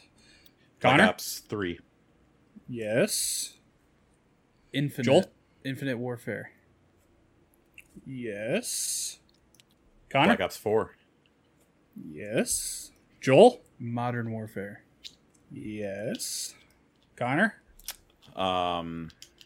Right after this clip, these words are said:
Speaker 1: c-, can I just rule out the other easy one, Black Ops Cold War?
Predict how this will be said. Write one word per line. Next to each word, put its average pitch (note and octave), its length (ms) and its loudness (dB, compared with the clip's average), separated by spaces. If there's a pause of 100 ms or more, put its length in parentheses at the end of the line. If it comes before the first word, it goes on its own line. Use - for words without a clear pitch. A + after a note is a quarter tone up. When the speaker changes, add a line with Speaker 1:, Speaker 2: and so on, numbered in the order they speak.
(1700)
Speaker 1:
c-, - 120 -18 (120)
can G#2 200 -4
I G2 120 -2
just F#2+ 220 -10
rule G2+ 200 -4
out F2+ 160 -2
the F2+ 280 0
other F#2+ 200 -2
easy F#2+ 200 -4
one, G2 240 -6
Black F2+ 220 -4
Ops F2+ 160 -8
Cold F2+ 220 -8
War? G2 220 -8